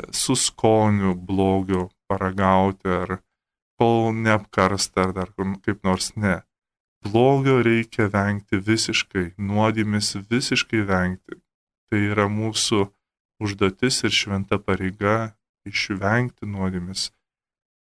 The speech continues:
e, atsisakyti nuodėmės, ydų vengti. Tai yra šventėjimo procesas.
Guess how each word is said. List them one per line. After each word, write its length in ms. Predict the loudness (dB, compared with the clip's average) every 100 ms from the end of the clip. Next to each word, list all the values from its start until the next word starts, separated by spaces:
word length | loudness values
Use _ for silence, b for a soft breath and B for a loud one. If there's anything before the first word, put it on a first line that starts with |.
| _
e, 120 | -10 -8
atsisakyti 920 | -10 -6 -4 -4 -6 -2 -2 0 -6
nuodėmės, 760 | -8 -6 -6 -6 -10 -8 -8 -8 -8
ydų 520 | -8 -10 -4 0 2 2
vengti. 560 | 0 -2 -2 -2 -4 -10
Tai 260 | _ -4
yra 260 | -2 0 2
šventėjimo 720 | 2 -2 -2 -2 2 2 2 -2
procesas. 880 | -2 -2 0 0 0 -6 -6 -8